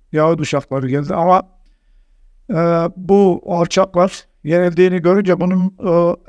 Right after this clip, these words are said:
ezilmişliği altında, bunun e, kompleksi altında acımasızca işte, e, otuz iki gündür oradaki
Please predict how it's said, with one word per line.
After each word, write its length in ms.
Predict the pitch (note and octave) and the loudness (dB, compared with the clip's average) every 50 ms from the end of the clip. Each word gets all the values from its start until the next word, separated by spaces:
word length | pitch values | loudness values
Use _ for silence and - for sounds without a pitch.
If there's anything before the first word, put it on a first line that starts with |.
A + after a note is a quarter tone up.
| - E3+ | -2 -2
ezilmişliği 840 | D#3 C#3+ E3+ E3+ E3+ F3 F3 - - - F3 F3 F#3 F#3+ F3+ F3 | 0 0 0 0 0 -2 -2 -4 -4 -4 -2 0 0 2 0 0
altında, 540 | F#3 D#3+ D#3 D#3 - F3 D#3+ D#3 D3+ D3 D#3+ | 0 0 -2 -2 -2 -4 -2 -2 -2 -2 -4
bunun 380 | E3+ F3 F#3+ F#3 F3+ F#3 - _ _ _ - F#3 | -4 -2 -2 0 -2 -2 -4 _ _ _ -8 -4
e, 480 | D#3+ D#3+ D#3+ E3 E3 E3 E3 E3+ F#3 - _ - | -2 0 0 0 0 0 -2 -4 -4 -8 _ -8
kompleksi 540 | - E3 - - E3+ D#3+ D3+ - - - G3 | -8 -8 -4 -2 -2 -2 -2 -2 -2 0 0
altında 580 | E3+ D#3 - - D3 D3 F3 F#3 - - _ _ _ _ _ _ _ _ _ - | 0 0 -2 -4 -4 0 0 0 0 -2 _ _ _ _ _ _ _ _ _ -4
acımasızca 880 | D#3+ D#3 D3+ D3 F3 E3+ F3 F3 - A#3 A3+ F3+ C3+ D3+ D#3+ E3 - - | -2 -2 0 0 2 2 2 0 0 0 -2 0 0 0 0 0 0 -4
işte, 340 | G3+ - - E3 E3 - - _ _ A3 | -10 -8 -6 -6 -6 -6 -8 _ _ -4
e, 40 | E3+ D#3+ D#3+ E3 - - - | -2 0 0 0 -2 -4 -8
otuz 320 | E3 D#3 - - E3+ D#3+ | -10 -8 -6 -4 -4 -4
iki 200 | E3+ - F#3 F#3 | -4 -6 -6 -4
gündür 280 | F3+ E3+ D3+ C#3+ D3+ D#3+ | -4 -4 -4 -4 -2 -2
oradaki 580 | D#3 D#3+ D3+ E3+ D#3+ D3 D3+ E3 E3 - - | -2 -2 0 -2 -2 0 0 0 0 0 -2